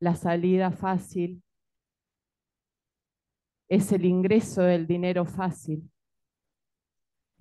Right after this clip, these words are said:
Niños que han sido expulsados y abandonados por el Estado en el sistema educativo. Niños que no fueron a la escuela.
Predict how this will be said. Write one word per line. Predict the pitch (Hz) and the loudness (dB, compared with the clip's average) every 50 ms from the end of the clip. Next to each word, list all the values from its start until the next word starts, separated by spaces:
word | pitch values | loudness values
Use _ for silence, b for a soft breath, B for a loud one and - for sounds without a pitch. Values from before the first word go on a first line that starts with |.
| 170 _ | -16 _
Niños | - 202 214 226 240 247 240 | 2 4 6 6 6 4 4
que | 247 - 240 | 2 2 4
han | 240 240 | 4 4
sido | 233 - 240 247 254 254 247 | 2 2 0 2 4 4 4
expulsados | 226 202 196 - - 196 190 196 190 - - - 269 262 254 240 226 220 208 208 208 214 214 208 - - _ _ _ _ _ _ _ _ _ _ _ _ _ | 2 2 0 0 2 2 2 2 0 -4 -6 -4 -2 0 2 2 2 0 0 0 -2 -4 -6 -8 -12 -20 _ _ _ _ _ _ _ _ _ _ _ _ _
y | - 175 | 0 2
abandonados | 180 185 190 190 196 180 190 190 196 208 220 233 240 247 240 - - | 4 4 4 4 4 4 4 4 4 2 2 4 4 2 2 0 0
por | - 185 170 | 0 0 2
el | 170 170 165 | 2 0 -2
Estado | 160 156 - _ _ 233 226 220 220 220 220 214 214 214 220 220 214 214 _ _ _ _ _ _ _ _ | -4 -6 -8 _ _ -2 0 2 2 4 4 4 4 2 0 -2 -6 -12 _ _ _ _ _ _ _ _
en | 165 170 | -4 -4
el | 170 156 | -4 -2
sistema | - 175 - - 190 185 175 170 | -4 -6 -2 0 0 2 4 4
educativo. | 170 170 160 - 160 156 - 175 156 151 151 143 139 131 - _ _ _ _ _ _ _ _ _ _ _ _ _ _ _ _ _ _ | 4 4 2 0 -6 -4 -4 -2 0 2 0 0 -2 -6 -12 _ _ _ _ _ _ _ _ _ _ _ _ _ _ _ _ _ _
Niños | 185 190 196 208 202 | -2 0 0 0 0
que | - 185 | -2 -2
no | 180 190 | -2 -2
fueron | 190 - - 208 208 214 208 202 | -4 -2 -4 -2 -2 0 -2 -2
a | 185 | -2
la | 160 156 | -4 -6
escuela. | 156 - _ - - 202 190 170 151 147 151 151 147 | -8 -10 _ -4 -2 0 0 0 -2 -4 -6 -8 -10